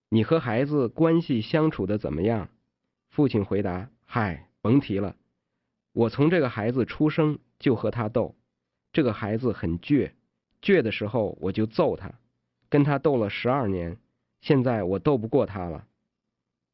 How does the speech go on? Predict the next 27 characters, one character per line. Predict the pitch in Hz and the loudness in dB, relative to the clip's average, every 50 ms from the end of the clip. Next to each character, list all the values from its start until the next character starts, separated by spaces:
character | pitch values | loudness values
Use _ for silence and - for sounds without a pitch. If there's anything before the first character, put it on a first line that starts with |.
| _ _ _ _ _ _ _ _ - | _ _ _ _ _ _ _ _ 0
医 | 139 147 151 | 2 2 2
生 | - 160 143 143 147 | 2 2 2 4 4
又 | 156 143 | 2 2
问 | 131 151 139 113 | 2 2 2 0
孩 | 101 - - 87 85 98 | -2 -4 -8 -6 -6 -4
子 | 113 - 113 - - _ _ _ _ _ _ _ _ _ | -4 -4 -6 -8 -8 _ _ _ _ _ _ _ _ _
：“为 | - 175 190 147 | -2 0 0 2
什 | 123 123 107 | 2 2 2
么 | 117 | 2
要 | 131 131 113 101 | 2 2 0 0
离 | 95 101 110 | -2 -2 -4
家 | 113 135 120 120 | -2 -2 -4 -4
出 | 117 - - 143 143 | -6 -6 -6 -4 -4
走？ | - - - - _ _ _ _ _ _ _ _ | -4 -6 -8 -8 _ _ _ _ _ _ _ _
知 | - - 175 185 | -4 0 0 0
不 | 170 160 | 2 0
知 | 143 - 131 135 | -2 -2 0 0
道 | 135 120 101 | 0 -2 -2
爸 | - - 139 123 110 | -4 -4 -4 -4 -4
爸 | 101 92 | -6 -6
很 | - - 85 87 | -6 -6 -6 -6
担 | 82 107 113 113 113 | -2 0 0 0 0
心？” | - - 117 110 113 113 _ _ _ _ _ _ _ _ _ _ _ _ _ _ _ | 2 0 0 0 0 -4 _ _ _ _ _ _ _ _ _ _ _ _ _ _ _
孩 | - - 98 104 | -8 -6 -2 -2
子 | 117 135 123 | 0 -2 -2
答 | 87 - 87 92 104 | -4 -4 -6 -4 -4
道 | 117 107 85 - | -4 -4 -6 -8